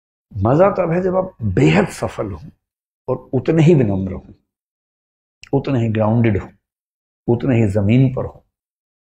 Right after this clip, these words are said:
और जमीन पर तभी रहेंगे जब आपको ये एहसास हो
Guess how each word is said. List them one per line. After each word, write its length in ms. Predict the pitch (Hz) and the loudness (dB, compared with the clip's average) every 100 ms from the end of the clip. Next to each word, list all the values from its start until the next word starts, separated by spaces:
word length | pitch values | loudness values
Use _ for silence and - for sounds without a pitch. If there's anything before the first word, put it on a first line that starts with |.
| _ - | _ 0
और 120 | 135 | 2
जमीन 360 | 110 120 135 156 | 4 4 4 2
पर 120 | 165 | 0
तभी 240 | - 117 147 | 0 2 4
रहेंगे 440 | 165 151 165 190 - - 120 | 4 4 4 2 0 -6 0
जब 140 | 120 | 2
आपको 220 | 123 139 | 2 0
ये 120 | 127 - | 0 0
एहसास 540 | 98 101 - 101 - | -2 -2 -2 -4 -4
हो 120 | 107 | -6